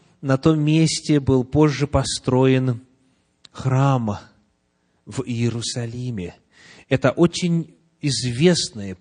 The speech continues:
памятное место. Так вот, Мелхиседек вот там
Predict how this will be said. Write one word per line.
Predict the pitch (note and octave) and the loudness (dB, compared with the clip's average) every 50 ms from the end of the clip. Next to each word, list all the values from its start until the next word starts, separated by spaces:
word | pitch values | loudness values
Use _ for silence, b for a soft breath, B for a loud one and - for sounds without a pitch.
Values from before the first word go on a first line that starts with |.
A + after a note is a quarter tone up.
| _ _ | _ _
памятное | - C3 C#3 D3+ D#3+ D#3 D#3 D#3 D#3 D#3 - - C#3+ D3 D3 D3 | -2 0 2 2 0 0 -4 -6 -8 -8 -10 -12 -10 -10 -8 -8
место. | C#3+ C3 A2+ G2 - - - - - - - - b b b b b b b | -8 -6 -6 -6 -8 -10 -14 -16 -16 -18 -20 -20 b b b b b b b
Так | - G#2 - - | -8 -8 -4 2
вот, | A2 A2 G#2 - - b b b b | 2 2 2 2 -4 b b b b
Мелхиседек | A2 A2 G#2+ G2+ - G#2 F#2 - - F#2+ F2+ F#2+ D#3+ F#3 F#3 - - - b b b b | -4 -4 -4 -4 -4 -8 -8 -6 -6 -6 -2 0 2 0 0 0 -8 -20 b b b b
вот | - A#2 A#2+ _ _ _ | -12 -12 -12 _ _ _
там | - A2 G2+ G2 F#2+ F2 E2 | -14 -12 -12 -12 -12 -14 -18